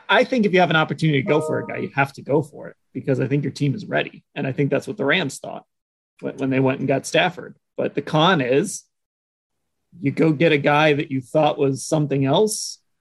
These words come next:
And I, I know we're gonna throw out some names. There's gonna be pros and cons to a lot of these guys. You go get a guy that you thought would fit perfectly, you thought still had something left in the tank, and maybe he gets here and he doesn't. Um,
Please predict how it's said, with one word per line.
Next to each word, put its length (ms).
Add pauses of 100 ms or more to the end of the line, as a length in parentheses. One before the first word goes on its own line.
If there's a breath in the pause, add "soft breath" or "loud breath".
And 160
I, 140
I 120
know 120
we're 100
gonna 140
throw 200
out 100
some 140
names. 280
There's 120
gonna 160
be 100
pros 280
and 100
cons 300
to 80
a 20
lot 220
of 60
these 180
guys. 340
You 100
go 220
get 160
a 60
guy 320
that 180
you 80
thought 380
would 140
fit 220
perfectly, 480
you 120
thought 280
still 220
had 220
something 260
left 220
in 80
the 80
tank, 280
and 80
maybe 200
he 80
gets 220
here 100
and 80
he 60
doesn't. 380 (1000)
Um, 420